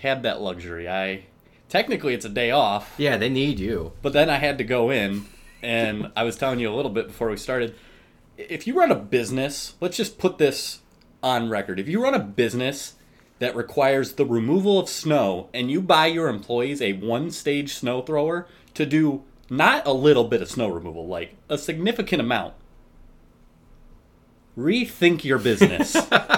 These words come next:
Speaker 1: Spend the extra. I was looking online because,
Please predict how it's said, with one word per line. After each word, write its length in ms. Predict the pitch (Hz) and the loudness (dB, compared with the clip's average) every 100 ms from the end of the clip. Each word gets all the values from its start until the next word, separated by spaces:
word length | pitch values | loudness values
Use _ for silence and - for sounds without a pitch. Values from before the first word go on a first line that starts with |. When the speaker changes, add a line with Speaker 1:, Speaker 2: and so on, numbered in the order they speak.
| - - - - - | 2 -2 -2 -4 -6
Speaker 1:
Spend 680 | - - 202 208 254 262 - | -6 2 8 8 6 0 -2
the 160 | 196 | 0
extra. 640 | 170 170 - - 185 151 - - - _ - - - - | 2 0 -2 0 2 2 -2 -16 -20 _ -20 -20 -20 -2
I 100 | 214 | 2
was 180 | 285 190 | 4 2
looking 340 | 165 175 202 185 | 2 2 2 2
online 600 | 135 139 127 117 123 143 | 2 0 0 -2 -2 -4
because, 280 | 131 131 | -2 -4